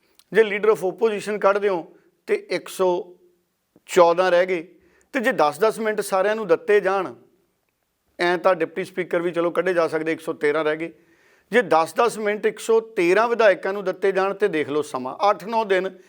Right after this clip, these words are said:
ਸੈਸ਼ਨ ਚੱਲ ਸਕਦਾ ਹੈ। ਇਹ ਮੰਗ ਹੈ ਜਿਹੜੀ, ਇਹ ਵਿਰੋਧੀ ਧਿਰਾਂ ਦੀ ਹੈ। ਔਰ ਸੰਦੀਪ ਜਾਖੜ, ਉਹਨਾਂ ਨੇ ਕਿਸਾਨਾਂ ਦਾ ਮਸਲਾ ਉਭਾਰਿਆ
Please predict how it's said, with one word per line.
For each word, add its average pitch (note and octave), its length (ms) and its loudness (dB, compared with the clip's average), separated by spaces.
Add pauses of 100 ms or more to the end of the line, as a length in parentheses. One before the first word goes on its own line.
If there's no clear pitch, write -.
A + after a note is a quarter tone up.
(160)
ਸੈਸ਼ਨ E3 500 -2
ਚੱਲ E3+ 300 0
ਸਕਦਾ - 340 -12
ਹੈ। - 100 -18 (460)
ਇਹ C#4 120 4
ਮੰਗ G3 300 0
ਹੈ G3+ 100 2
ਜਿਹੜੀ, E3 360 -6 (380)
ਇਹ E3+ 180 0
ਵਿਰੋਧੀ D#3+ 380 -2
ਧਿਰਾਂ C#3 260 0
ਦੀ C3+ 180 -4
ਹੈ। - 180 -2 (320)
ਔਰ D#3+ 160 2
ਸੰਦੀਪ D#3 460 -6
ਜਾਖੜ, D#3+ 380 2 (800)
ਉਹਨਾਂ A3 260 2
ਨੇ F#3+ 220 0 (360)
ਕਿਸਾਨਾਂ D3+ 420 -2
ਦਾ F#3 80 2
ਮਸਲਾ F3 380 0
ਉਭਾਰਿਆ D#3+ 540 0